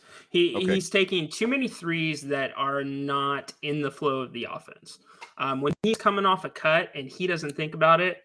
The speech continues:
Speaker 1: great shot for him. But
Speaker 2: Mm-hmm.
Speaker 1: when he's catching, kinda standing there and then shoots, I don't like that. He needs to get to the rim. He did that once tonight that I saw, um, but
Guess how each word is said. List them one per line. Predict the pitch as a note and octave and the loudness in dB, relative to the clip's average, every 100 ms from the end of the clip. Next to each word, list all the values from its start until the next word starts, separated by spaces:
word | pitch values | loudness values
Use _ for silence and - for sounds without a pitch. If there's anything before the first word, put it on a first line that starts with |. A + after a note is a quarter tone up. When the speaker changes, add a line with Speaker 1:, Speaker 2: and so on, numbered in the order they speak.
| _ _ _ _ - | _ _ _ _ 4
Speaker 1:
great | D3+ D3 | 4 4
shot | B2+ - - | -4 -4 -8
for | D3+ D#3 | -12 -12
him. | C#3+ - | -14 -2
But | C#3 C3 | 0 0
Speaker 2:
Mm-hmm. | - | 0
Speaker 1:
when | C#3 C3+ C3+ | -2 -2 -4
he's | C3 B2+ - - | -6 -8 -12 -10
catching, | - F3+ E3+ E3+ D#3+ C#3 | -2 -2 0 -2 -2 -4
kinda | - - | -4 -6
standing | - D#3+ D3+ | -4 -4 -2
there | C#3+ C3+ | -2 -2
and | C3 | 0
then | C#3 | 0
shoots, | C#3+ - D#3 D3 - - | 0 -2 -2 -2 -4 -2
I | C#3+ | 2
don't | C#3+ B2+ | 2 2
like | B2+ B2 - | -2 -4 -10
that. | A2 - | -14 -14
He | - C#3+ | -12 -4
needs | D#3+ G3 E3+ | 2 2 0
to | - | -2
get | D#3+ E3 | -2 -2
to | C#3+ | -6
the | |
rim. | B2+ B2+ B2+ C3 | -4 -2 -2 -4
He | C3 | -2
did | D#3+ E3 | 0 2
that | D#3+ - | 0 0
once | C3+ C3 B2+ - | -6 -6 -6 -10
tonight | - C3+ C3 B2+ | -8 -6 -4 -6
that | - | -4
I | C3 C#3+ | 0 0
saw, | - C#3 C3+ C#3 - - - - - | 2 4 4 4 -2 -20 -20 -20 -4
um, | C#3+ C3 B2+ B2 B2 | 0 0 0 -4 -4
but | B2+ A#2+ | -2 -2